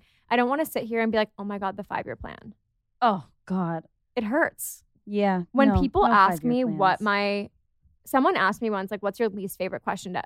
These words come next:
Speaker 1: like, ask or, or ask?" And I was
Speaker 2: Bingo.
Speaker 1: like, "What's your five-year plan?" It's like, "What?" Like,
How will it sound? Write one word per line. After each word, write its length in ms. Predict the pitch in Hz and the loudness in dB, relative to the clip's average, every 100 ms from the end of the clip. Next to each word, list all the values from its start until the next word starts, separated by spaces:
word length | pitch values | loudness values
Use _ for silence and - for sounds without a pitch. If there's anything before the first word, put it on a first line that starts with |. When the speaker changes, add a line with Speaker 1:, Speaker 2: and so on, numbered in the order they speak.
| - | -6
Speaker 1:
like, 160 | 156 - | -6 0
ask 340 | 139 135 - | 2 2 0
or, 120 | 202 185 - | -10 -10 -6
or 160 | 196 - | -4 0
ask?" 360 | 131 - - - | 0 0 -6 -6
And 100 | 185 | -4
I 100 | 180 | -2
was 100 | 151 | -2
Speaker 2:
Bingo. 120 | 143 143 147 | 0 0 -2
Speaker 1:
like, 100 | 147 _ _ _ _ _ | -6 _ _ _ _ _
"What's 440 | 190 175 185 - | -8 -4 -4 -4
your 160 | 214 202 | -4 -4
five-year 460 | 196 180 180 185 175 | -6 -8 -6 -8 -10
plan?" 600 | 180 185 185 - 214 208 _ 247 | -14 -16 -18 -20 -20 -20 _ -4
It's 120 | 254 | 2
like, 140 | 240 - 208 | 2 2 -6
"What?" 520 | 214 208 247 294 - _ _ _ 240 | 0 4 6 4 0 _ _ _ 0
Like, 160 | 247 | 4